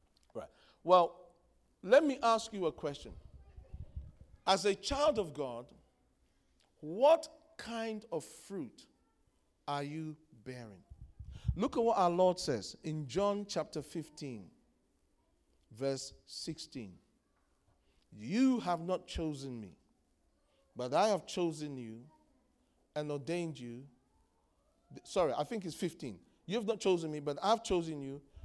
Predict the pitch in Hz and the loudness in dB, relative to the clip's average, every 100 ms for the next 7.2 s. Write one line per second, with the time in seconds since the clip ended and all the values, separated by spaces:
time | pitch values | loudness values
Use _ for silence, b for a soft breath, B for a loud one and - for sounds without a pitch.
0 | - 156 160 156 185 202 165 151 143 175 | -2 4 4 6 4 4 2 -2 -2 -6
1 | - - - _ 147 147 214 202 185 170 | -18 -20 -20 _ -6 -4 -4 -2 0 -2
2 | - - _ - 139 127 110 - - 135 | -4 -20 _ -8 -4 -4 -6 -16 -14 -6
3 | 127 107 - - 208 - - 104 - 135 | -4 -4 -12 -4 -2 -2 -2 -4 -6 -8
4 | 117 104 123 - 98 98 87 - B B | -8 -8 -8 -8 -10 -10 -12 -12 B B
5 | - 208 233 190 208 - 185 170 156 151 | -4 8 8 8 0 4 4 4 -4 -8
6 | - - 139 202 202 - 196 175 170 147 | -12 -2 4 6 4 4 4 4 -4 -6
7 | 143 165 | -6 -8